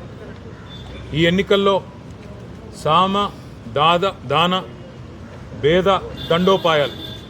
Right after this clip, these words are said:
ఎట్లా అన్నా చేసి ఈ ఎలక్షన్లో గెలవాలి అని చెప్పి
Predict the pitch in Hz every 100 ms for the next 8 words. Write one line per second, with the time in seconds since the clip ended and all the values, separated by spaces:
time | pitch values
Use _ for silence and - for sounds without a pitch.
0 | - - - - - - 123 160 - 202
1 | 196 208 202 196 185 202 185 - - -
2 | - - - - 143 160 180 - 196 196
3 | 156 160 185 196 185 175 170 165